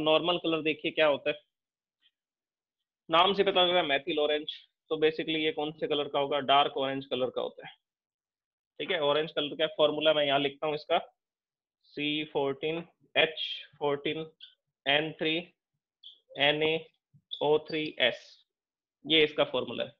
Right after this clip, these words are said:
methyl orange का, सी फोर्टीन एच फोर्टीन एन थ्री एन ए ओ थ्री and S। This is the formula of methyl orange।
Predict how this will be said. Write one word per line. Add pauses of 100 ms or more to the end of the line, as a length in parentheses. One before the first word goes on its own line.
(800)
methyl
orange
का, (680)
सी
फोर्टीन
एच
फोर्टीन (100)
एन
थ्री (180)
एन
ए (640)
ओ
थ्री (420)
and
S। (2250)
This
is
the
formula
of
methyl
orange।